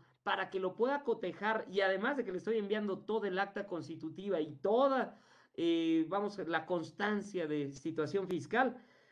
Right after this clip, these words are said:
es muy peculiar para que lo validen. Pero ya en este proceso de la informativa del Seguro Social,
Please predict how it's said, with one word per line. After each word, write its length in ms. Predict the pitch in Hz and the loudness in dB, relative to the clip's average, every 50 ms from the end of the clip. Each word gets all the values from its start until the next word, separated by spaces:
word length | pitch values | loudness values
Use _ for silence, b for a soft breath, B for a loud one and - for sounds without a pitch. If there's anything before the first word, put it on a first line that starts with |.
| B B | B B
es 100 | 185 202 | 2 4
muy 140 | 247 285 277 | 4 6 6
peculiar 520 | - 262 247 - 226 214 208 233 240 - | 6 4 4 4 4 6 6 6 4 4
para 200 | - 254 247 240 | 0 0 0 0
que 100 | - 190 | 0 0
lo 80 | 180 165 | 2 2
validen. 560 | 170 175 202 269 294 277 226 175 147 131 b b b b b b | 2 4 4 4 4 4 4 2 2 -2 b b b b b b
Pero 160 | - 214 226 | 8 10 10
ya 220 | 214 220 269 330 339 | 10 10 8 6 6
en 100 | 330 302 | 6 4
este 240 | 277 254 - 269 269 | 4 4 4 2 2
proceso 600 | 269 262 247 220 - - 247 247 247 240 208 190 | 4 2 2 2 2 2 0 0 0 0 -2 -2
de 80 | 180 | -2
la 100 | 170 165 | -2 -2
informativa 500 | 160 156 165 170 165 170 170 175 214 208 | -4 -4 -4 -4 -4 -4 -4 -4 -2 -2
del 100 | 196 175 | -2 -2
Seguro 260 | - 180 170 202 202 | -4 -4 -4 -4 -4
Social, 380 | 190 202 196 190 233 240 220 | -4 -6 -4 -2 -2 -2 -2